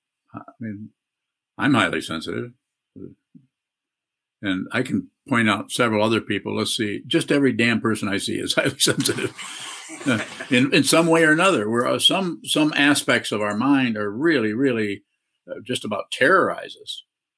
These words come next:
And sometimes our mind seems to be fine, but then th-, situations outside of us seem to terrorize us. Those are not that separate.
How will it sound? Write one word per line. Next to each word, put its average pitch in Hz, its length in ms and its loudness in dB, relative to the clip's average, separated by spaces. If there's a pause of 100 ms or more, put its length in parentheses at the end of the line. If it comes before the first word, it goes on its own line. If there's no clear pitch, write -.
(300)
And 113 140 -2
sometimes 120 680 2
our 113 120 -6
mind 156 400 2
seems 156 340 2
to 131 80 -2
be 107 120 2
fine, 135 460 4
but 107 160 -6
then 117 380 -2 (680)
th-, 139 200 -2
situations 117 540 0
outside 131 440 2
of 92 80 -2
us 85 160 -2
seem 101 160 -4
to 90 100 -4
terrorize 90 580 -4
us. - 200 -12
Those 196 220 0
are 143 100 2
not 143 200 2
that 127 200 -2
separate. - 380 -2